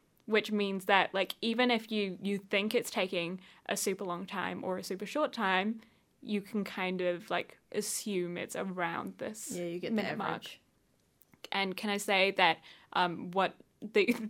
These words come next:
Speaker 1: <laughs> the amount of time that I say about everything is seven minutes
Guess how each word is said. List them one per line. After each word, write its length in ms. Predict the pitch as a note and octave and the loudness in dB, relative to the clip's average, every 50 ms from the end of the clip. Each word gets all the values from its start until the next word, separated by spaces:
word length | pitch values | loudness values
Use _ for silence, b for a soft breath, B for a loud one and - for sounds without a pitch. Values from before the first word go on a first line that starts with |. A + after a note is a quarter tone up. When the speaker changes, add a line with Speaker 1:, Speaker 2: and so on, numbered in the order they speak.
| - - - | -10 -12 -18
Speaker 1:
<laughs> 260 | - - - - - | -18 -18 -20 -10 -2
the 140 | - G#3+ G#3+ | 2 4 4
amount 320 | G#3 G#3 G3+ F#3+ F#3+ A#3 | 4 6 4 4 2 2
of 100 | A#3+ A#3 | 0 -2
time 320 | - - A3 A3+ G3+ G3+ G3+ | -2 -2 -2 -2 -2 0 0
that 120 | G3+ G3 | 0 0
I 140 | G3 F#3+ G#3 | 0 0 0
say 300 | G#3 - - G3 F#3 F#3+ | -2 -2 0 0 2 2
about 240 | G3 G3+ G3 - - | 4 4 4 4 4
everything 420 | F#3 F3+ G3 G#3 G#3 A#3+ B3 A#3 | 2 0 0 0 0 0 0 0
is 100 | F3+ F#3+ | -2 -2
seven 380 | - - F#3 F3+ F3+ F#3+ F#3+ F#3 | -2 -2 -2 -2 -2 -2 -4 -4
minutes 580 | F3 F3 F3+ G#3 A#3+ B3 A3+ - - - - | -4 -4 -2 -2 -2 -2 -2 -6 -10 -12 -14